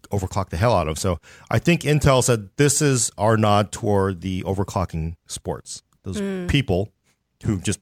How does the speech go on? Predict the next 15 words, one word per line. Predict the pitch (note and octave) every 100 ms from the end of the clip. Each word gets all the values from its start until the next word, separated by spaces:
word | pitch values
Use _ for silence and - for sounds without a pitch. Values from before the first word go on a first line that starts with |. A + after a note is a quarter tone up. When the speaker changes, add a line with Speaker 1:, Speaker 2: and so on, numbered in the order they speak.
| _
Speaker 1:
wanna | F#2 G2 F#2 -
overclock | A2+ G#2+ - G2
the | E2+
hell | G2 C3
out | C#3
of | B2
chips. | - C#3 - - - - _
K | - G#3+
B | G3
Lake | F3+ E3
X | E3+ E3+ -
is | D#3 B2+
probably | - E3+ E3+
gonna | D#3+ D3 -
overclock | C3 B2 - A#2 G#2+ G2